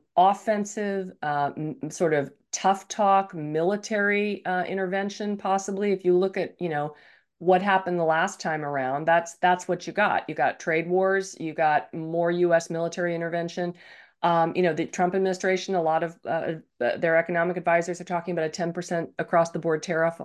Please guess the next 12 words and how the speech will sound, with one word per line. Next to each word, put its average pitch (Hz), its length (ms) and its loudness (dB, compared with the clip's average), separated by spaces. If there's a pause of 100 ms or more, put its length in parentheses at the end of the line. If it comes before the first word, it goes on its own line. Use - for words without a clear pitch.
(100)
on, 156 320 -6
on 151 220 -4
goods 156 340 -2
and 160 140 -6
services 190 480 0
even. 233 360 -4
Um, 170 380 2 (580)
you 185 120 2
know, 170 180 2
I 180 140 4
think 190 160 -2
that's 170 200 0